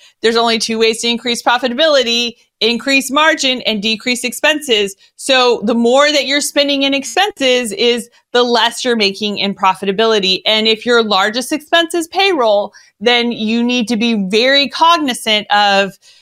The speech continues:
you know, what is, what, what kind of return are we getting? Do we have the right staff? Do we have the right people? You know, can we, can we get a three X return on five people? Or can we get a three,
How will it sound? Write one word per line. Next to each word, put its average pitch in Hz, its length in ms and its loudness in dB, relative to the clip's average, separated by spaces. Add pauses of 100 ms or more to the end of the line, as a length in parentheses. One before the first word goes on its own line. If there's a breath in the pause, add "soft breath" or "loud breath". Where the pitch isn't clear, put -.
(140 soft breath)
you 226 100 -2
know, 196 220 2
what 214 320 0
is, 226 180 -2
what, 214 380 -2
what 202 320 -2
kind 240 240 -2
of 233 60 0
return 311 420 0
are 254 100 2
we 226 100 0
getting? 208 460 0
Do 233 160 -4
we 233 140 -2
have 226 340 0
the 226 120 0
right 208 340 0
staff? 247 580 0
Do 220 120 -8
we 202 200 -4
have 208 300 -2
the 214 80 -4
right 190 360 -2
people? 214 520 0 (320 loud breath)
You 233 80 -2
know, 226 240 0
can 254 260 -2
we, 226 240 0 (160 soft breath)
can 269 160 -2
we 262 80 0
get 254 160 0
a 247 100 0
three 254 180 0
X 254 180 -2
return 262 300 0
on 233 140 0
five 240 440 0
people? 381 500 2 (280 soft breath)
Or 277 280 4
can 294 100 -4
we 269 80 0
get 254 160 0
a 247 80 2
three, 247 420 -6